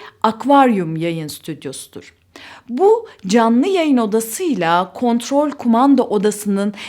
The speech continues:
cam bir bölme ile ayrıldığı iki odadaki görevlilerin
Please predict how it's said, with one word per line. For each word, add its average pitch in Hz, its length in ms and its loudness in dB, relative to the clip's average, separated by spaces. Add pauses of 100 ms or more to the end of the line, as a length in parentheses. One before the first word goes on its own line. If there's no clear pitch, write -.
(120)
cam 349 360 2
bir 302 300 0
bölme 247 400 4
ile 202 220 2 (100)
ayrıldığı 226 840 0 (300)
iki 269 220 -4
odadaki 233 580 2
görevlilerin 294 720 -2